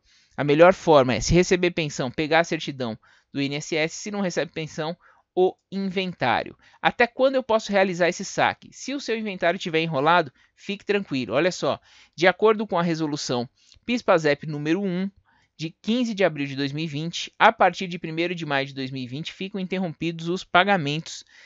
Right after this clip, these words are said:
de cotas e rendimentos no fundo pis pasep, tendo em vista a necessidade de, operacionalmente, a extinção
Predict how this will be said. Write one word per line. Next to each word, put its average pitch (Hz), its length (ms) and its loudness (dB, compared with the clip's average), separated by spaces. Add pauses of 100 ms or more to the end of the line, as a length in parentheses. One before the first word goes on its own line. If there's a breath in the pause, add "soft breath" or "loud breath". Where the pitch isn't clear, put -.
(220 soft breath)
de 170 120 -8
cotas - 600 2
e 226 100 -4
rendimentos 214 680 -4
no 185 120 -6
fundo 156 340 -10
pis 160 160 -10
pasep, 147 480 0 (460)
tendo 233 260 10
em 175 80 8
vista 143 300 4
a - 20 6
necessidade 127 640 0
de, 127 180 -10 (160)
operacionalmente, 151 1200 0 (240)
a 175 160 4
extinção 160 760 -4